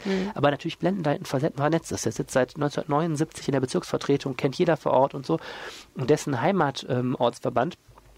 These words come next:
Speaker 2: hatte den schon vor Monaten aufgestellt. So, und dann hat Gutt eben, ist Gutt ins Duell gegangen mit dem, in den beiden anderen beteiligten Ortsverbänden und rums, in allen drei Ortsverbänden haben sich die Leute nicht für den profilierten Fraktionschef, äh,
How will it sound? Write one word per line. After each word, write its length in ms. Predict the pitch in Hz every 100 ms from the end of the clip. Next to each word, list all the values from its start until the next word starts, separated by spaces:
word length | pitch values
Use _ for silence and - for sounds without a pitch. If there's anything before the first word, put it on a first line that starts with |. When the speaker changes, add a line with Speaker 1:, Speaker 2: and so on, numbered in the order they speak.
| _ - -
Speaker 2:
hatte 200 | - 165
den 160 | 131 135
schon 100 | 151
vor 140 | 151
Monaten 300 | 160 175 -
aufgestellt. 600 | 156 151 - - 95 - - - - - -
So, 140 | 131
und 80 | 120
dann 140 | 120
hat 120 | 143
Gutt 160 | - 147
eben, 380 | 147 131 131 -
ist 160 | 151 -
Gutt 160 | 139 -
ins 140 | -
Duell 220 | 139 123
gegangen 380 | 131 143 165 180
mit 300 | 151 - -
dem, 280 | 139 196 202
in 100 | 131
den 120 | 127
beiden 260 | 120 117 123
anderen 240 | 117 160
beteiligten 400 | 175 - 170 156
Ortsverbänden 540 | 131 139 123 143 190 226
und 220 | 160 143 -
rums, 340 | 113 135 202 -
in 140 | -
allen 280 | - 165 170
drei 320 | 156 127 156 -
Ortsverbänden 680 | 139 - 123 127 135 165 -
haben 120 | 147
sich 120 | -
die 100 | 143
Leute 280 | 123 - 160
nicht 300 | 147 185 -
für 140 | 151
den 240 | 147 156 - _
profilierten 800 | - 151 143 127 156 - 165 151
Fraktionschef, 800 | - 131 - 156 180 - 139 - - - -
äh, 220 | 139